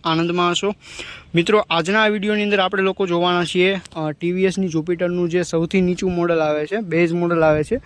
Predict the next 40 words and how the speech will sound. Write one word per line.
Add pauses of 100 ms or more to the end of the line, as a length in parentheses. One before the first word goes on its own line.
(360)
એ
આજે
આપણે
લોકો
જોવાના
છીએ. (460)
એન્ડ
સુધી
આ
વીડિયોમાં
બન્યા
રહેજો, (260)
જેથી
કરીને
તમને
લોકોને
ખબર
પડે
કે
આ
ગાડીની
અંદર
જે
છે (380)
એ
તમને
શું
શું,
અ,
ફીચર
છે
એ,
અ,
કંપની
ઓફર
કરે
છે. (460)
મિત્રો,
જો
આપણી,